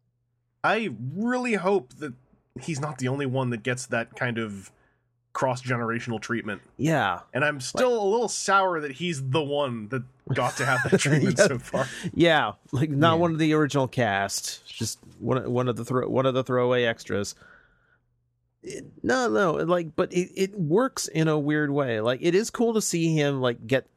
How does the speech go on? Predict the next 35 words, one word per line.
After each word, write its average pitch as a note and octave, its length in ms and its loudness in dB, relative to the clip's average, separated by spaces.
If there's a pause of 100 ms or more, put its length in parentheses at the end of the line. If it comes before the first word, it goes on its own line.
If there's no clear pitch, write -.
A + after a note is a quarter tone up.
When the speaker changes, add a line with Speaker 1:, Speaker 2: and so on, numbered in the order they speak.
Speaker 2:
the B2 300 2
promotion, A2+ 800 -2
but A#2 160 2
there's C#3+ 200 0
still E3 200 0
so D3 320 0
much C3+ 220 0
of C3 100 0
the B2+ 80 2
old B2 160 2
Rescue A#2 340 0
Bot G#2 280 0
in B2 160 0
him. G#2+ 200 -2
Like, A#2 180 0
his A#2+ 100 -4
transformation C#3 580 0
is A2 160 -6
more A2 160 0
complex. G#2+ 520 -2
Of - 220 -4
course - 440 -4
it F2 80 -6
is. - 280 -6 (280)
Speaker 1:
Mm-hmm. B2 240 -2 (340)
Speaker 2:
You A2+ 80 0
know, G2+ 140 -2
'cause G2+ 180 -6
he's A#2 300 -2
got C3 160 2
this C3 180 -4
whole, B2 340 2
like, A2 160 -2 (920)
you B2+ 100 0
know, G#2+ 280 -4